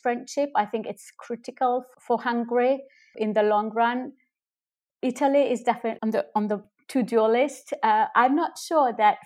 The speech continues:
for Meloni, Hungary is so important. I mean, governing Italy, it's really the western part is France, Germany, are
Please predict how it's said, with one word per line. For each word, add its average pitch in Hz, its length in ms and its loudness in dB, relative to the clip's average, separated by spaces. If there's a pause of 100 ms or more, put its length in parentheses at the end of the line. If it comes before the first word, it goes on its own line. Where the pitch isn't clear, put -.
(120)
for 247 240 4
Meloni, 220 680 -2 (680)
Hungary 240 460 -2
is - 140 -12
so 202 140 -4
important. 202 640 -10 (100)
I 208 60 -12
mean, 202 240 -10 (100)
governing 214 640 -2
Italy, 196 500 -8
it's 202 300 -10
really 202 460 -8 (340)
the 202 100 -2
western 208 420 -2
part 202 280 -6
is 180 140 -12
France, 208 720 0
Germany, 196 640 -4 (220)
are 190 180 -4